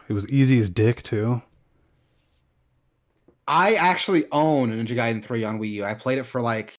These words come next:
Speaker 2: an hour, and I was like, "This game kicked my ass." I was also, like, God, I think I was, like, nineteen, twenty when that came out.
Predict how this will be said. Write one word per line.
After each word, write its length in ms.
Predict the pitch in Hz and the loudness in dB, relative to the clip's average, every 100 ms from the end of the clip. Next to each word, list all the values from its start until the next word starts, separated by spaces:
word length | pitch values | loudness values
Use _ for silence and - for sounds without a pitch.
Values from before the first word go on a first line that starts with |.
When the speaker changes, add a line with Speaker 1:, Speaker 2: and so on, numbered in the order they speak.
| - | -12
Speaker 2:
an 100 | 117 | -10
hour, 300 | 110 120 107 | -4 -2 -2
and 100 | 104 | -4
I 80 | 107 | -6
was 80 | 104 | -8
like, 100 | 117 | -10
"This 140 | 120 | -10
game 240 | 113 104 98 | -10 -12 -12
kicked 220 | - 117 | -14 -12
my 100 | 110 110 | -10 -10
ass." 320 | 101 95 - | -10 -12 -10
I 40 | 123 | -6
was 80 | 123 | -2
also, 320 | 135 123 127 | -2 -2 -4
like, 360 | 113 107 107 - _ _ _ _ _ _ _ _ _ _ | -4 -6 -8 -16 _ _ _ _ _ _ _ _ _ _
God, 140 | 107 | -14
I 40 | 110 | -10
think 120 | 117 | -8
I 20 | |
was, 80 | 107 | -8
like, 100 | 101 | -10
nineteen, 600 | 101 110 107 117 113 117 | -10 -12 -12 -12 -8 -8
twenty 380 | 117 101 104 117 | -10 -14 -10 -8
when 120 | 117 | -8
that 140 | 117 120 | -8 -10
came 220 | 127 127 | -8 -6
out. 260 | 131 131 | -6 -8